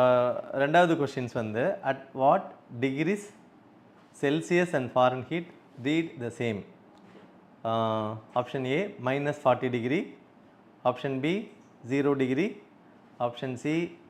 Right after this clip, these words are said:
தேர்ட்டி டூ டிகிரி, ஆப்ஷன் D, ஃபார்ட்டி டிகிரி. எந்த குறிப்பிட்ட, அ, டிகிரி, அதாவது டிகிரி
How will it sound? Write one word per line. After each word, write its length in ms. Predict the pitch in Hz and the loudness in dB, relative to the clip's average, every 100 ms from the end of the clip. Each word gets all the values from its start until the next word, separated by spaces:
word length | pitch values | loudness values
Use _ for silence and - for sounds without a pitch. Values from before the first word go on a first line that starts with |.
| - | -4
தேர்ட்டி 240 | 139 139 | -2 -2
டூ 100 | 139 | -2
டிகிரி, 460 | 131 123 131 208 220 - - - - | -2 -2 0 -2 -4 -14 -20 -20 -10
ஆப்ஷன் 340 | 123 120 - 123 | -6 -4 -6 -4
D, 220 | 156 233 - - - - - - | -4 -4 -12 -20 -20 -20 -20 -2
ஃபார்ட்டி 240 | 123 123 | 0 0
டிகிரி. 340 | 117 113 101 - - - _ - - _ - | 0 0 -2 -8 -18 -20 _ -20 -20 _ -10
எந்த 260 | 123 139 185 | -6 -2 -2
குறிப்பிட்ட, 720 | 170 160 165 139 165 170 175 - - - - - - - 127 | 0 -2 -4 0 2 2 -2 -10 -20 -20 -20 -20 -20 -12 -6
அ, 220 | 123 117 | -4 -2
டிகிரி, 400 | 127 139 135 113 | 0 0 0 -2
அதாவது 320 | - 123 123 127 | -2 0 0 0
டிகிரி 460 | 135 147 151 131 | 0 0 0 -4